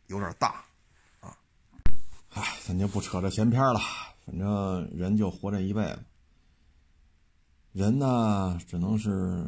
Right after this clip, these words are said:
从小活到老，不能从老活到小，啊，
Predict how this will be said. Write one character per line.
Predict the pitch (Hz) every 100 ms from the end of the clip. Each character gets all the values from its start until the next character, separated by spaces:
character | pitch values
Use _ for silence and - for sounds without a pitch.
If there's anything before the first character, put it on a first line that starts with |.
| -
从 | - 101 107
小 | - -
活 | - 92
到 | 95
老， | - - - _ _ _ _ _ _ -
不 | 98
能 | 87 92 95 87
从 | - 90 92
老 | 50 69
活 | - 80
到 | 80
小， | 76 - - - _ _ _ _ _
啊， | -